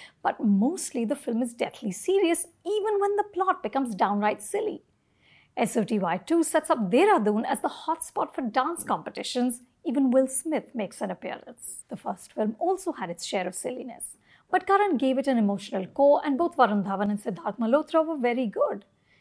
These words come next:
as was Vishal Shekhar's music. In this edition, only the remix Ye Jawani Hai Diwani is memorable.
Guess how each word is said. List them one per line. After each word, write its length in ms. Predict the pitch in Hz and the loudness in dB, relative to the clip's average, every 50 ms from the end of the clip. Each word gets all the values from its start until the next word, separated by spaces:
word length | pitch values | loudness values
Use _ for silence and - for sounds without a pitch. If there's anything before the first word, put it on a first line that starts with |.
| _ _ _ | _ _ _
as 240 | - 320 370 392 320 | 8 8 8 8 8
was 240 | 311 320 370 349 285 | 6 6 6 6 4
Vishal 340 | 262 262 - - 240 208 202 202 - | 2 0 4 6 8 8 6 4 0
Shekhar's 320 | 240 196 - 233 214 196 208 | -4 -2 0 0 2 2 2
music. 480 | 208 190 175 - - - - _ _ _ _ _ _ | 0 0 -2 -6 -12 -18 -20 _ _ _ _ _ _
In 220 | - 269 226 214 196 | -2 2 2 2 2
this 220 | - 285 285 294 | 2 0 0 0
edition, 540 | - - 254 226 277 262 - - 302 294 339 - | -2 -2 0 0 0 -2 -2 -4 -6 -6 -6 -4
only 260 | - 233 220 202 202 180 | -2 0 0 2 0 -2
the 120 | - 311 - - | -4 -6 -2 2
remix 400 | 254 277 277 277 285 277 - - | 4 4 4 4 2 0 -2 0
Ye 140 | 254 226 214 | 2 2 4
Jawani 440 | 180 220 202 190 190 196 196 196 302 | 4 4 2 2 0 0 -4 0 2
Hai 100 | 269 262 | 4 4
Diwani 500 | 247 262 247 254 254 247 277 320 - 254 | 4 4 4 4 2 2 0 0 0 -2
is 120 | 214 185 | -2 -2
memorable. 480 | 202 208 - - - - - - - | -2 -6 -8 -10 -10 -10 -10 -12 -16